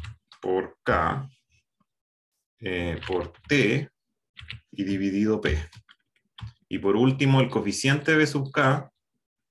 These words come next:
que es uno dividido k. Y luego tenemos que retornar S.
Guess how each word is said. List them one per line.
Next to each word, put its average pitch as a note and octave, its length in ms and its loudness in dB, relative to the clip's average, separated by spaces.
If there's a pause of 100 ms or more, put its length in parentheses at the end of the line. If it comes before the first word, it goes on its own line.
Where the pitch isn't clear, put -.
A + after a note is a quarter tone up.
(220)
que G#2 360 2
es - 340 -6 (180)
uno C3+ 540 2 (200)
dividido G#2 720 0
k. - 220 -2 (1900)
Y F#2 140 -8
luego A#2+ 500 4
tenemos A2+ 420 0
que G#2+ 100 -2
retornar G#2 880 0 (1300)
S. - 260 -2